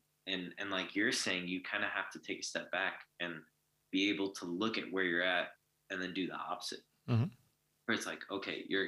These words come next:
Speaker 1: you're kinda thinking too much about this now. Like, you need to, you need to just do more, right? Like, be actionable about it. Don't think, just, like,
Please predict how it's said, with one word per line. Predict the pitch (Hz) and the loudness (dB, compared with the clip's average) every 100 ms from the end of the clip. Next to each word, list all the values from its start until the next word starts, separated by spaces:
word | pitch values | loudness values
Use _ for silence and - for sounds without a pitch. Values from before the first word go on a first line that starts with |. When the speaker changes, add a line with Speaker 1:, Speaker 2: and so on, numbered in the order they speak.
| - | -2
Speaker 1:
you're | 92 | -4
kinda | - 123 135 | -2 -2 0
thinking | 117 113 104 98 | -2 -4 -6 -6
too | 95 | -2
much | 90 - | -2 -2
about | - - 78 | -2 -4 -4
this | - - | -8 -8
now. | - - - | -8 -6 -4
Like, | 78 - | -4 -2
you | 90 | -4
need | 95 85 | -2 -2
to, | 95 80 - - - _ _ _ _ - | -2 -2 -6 -20 -20 _ _ _ _ -8
you | 95 | -4
need | 98 | -2
to | 98 | -2
just | 90 92 - | -2 -2 2
do | 92 | 2
more, | 87 78 - - - _ - | 2 -4 -10 -18 -20 _ -12
right? | 76 - | -12 -12
Like, | - - - _ _ _ | -16 -16 -20 _ _ _
be | 101 95 | 2 4
actionable | 92 95 - 85 78 71 | 4 0 -2 -4 -4 -4
about | - - 73 | -4 -6 -10
it. | - _ | -14 _
Don't | 90 113 - | -2 -2 0
think, | 104 101 - | 0 0 -4
just, | - | -2
like, | 90 80 | 0 0